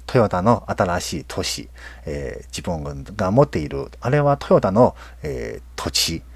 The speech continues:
というふう、以前の土地、あの、生産していた土地ですが、のはずなんですけれども、そこで新しい都市開発していくのですが、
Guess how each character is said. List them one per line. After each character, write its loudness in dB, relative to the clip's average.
と -2
い 2
う -2
ふ -10
う、 -2
以 2
前 0
の -6
土 -10
地、 -6
あ -8
の、 -8
生 2
産 -2
し -8
て 2
い -2
た -4
土 -10
地 -4
で -4
す -4
が、 0
の 4
は 6
ず 0
な 6
ん 2
で -6
す -12
け -6
れ -4
ど -4
も、 0
そ -2
こ 6
で 8
新 0
し -6
い -18
都 -2
市 -4
開 0
発 -8
し -8
て 0
い -2
く -10
の -6
で -10
す -10
が、 0